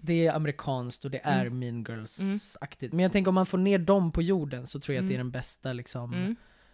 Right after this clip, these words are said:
Speaker 1: prototypen av en, jag vet inte.
Speaker 2: Ja.
Speaker 1: Och sen killnamn är svårare, där är det inte lika viktigt. Men typ så här, lite så här, Felix tycker jag är väldigt
Speaker 2: Mm.
Speaker 1: snyggt. Så här,
Speaker 2: Mm, det är
Speaker 1: spacea-,
Speaker 2: fint.
Speaker 1: spacade bokstäver, liksom.
Speaker 2: Felix, ja. Men har du
Speaker 1: Ehm.
Speaker 2: tänkt på, för jag tänker på ditt namn.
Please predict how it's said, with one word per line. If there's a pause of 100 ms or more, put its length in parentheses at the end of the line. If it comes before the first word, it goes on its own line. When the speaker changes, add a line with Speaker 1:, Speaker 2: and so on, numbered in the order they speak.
(260)
Speaker 1:
prototypen
av
en,
jag
vet
inte.
Speaker 2:
Ja. (300)
Speaker 1:
Och
sen
killnamn
är
svårare,
där
är
det
inte
lika
viktigt.
Men
typ
så
här,
lite
så
här, (600)
Felix
tycker
jag
är
väldigt
Speaker 2:
Mm.
Speaker 1:
snyggt.
Så
här,
Speaker 2:
Mm,
det
är
Speaker 1:
spacea-, (160)
Speaker 2:
fint.
Speaker 1:
spacade
bokstäver,
liksom.
Speaker 2:
Felix,
ja. (600)
Men
har
du
Speaker 1:
Ehm.
Speaker 2:
tänkt
på,
för
jag
tänker
på
ditt
namn.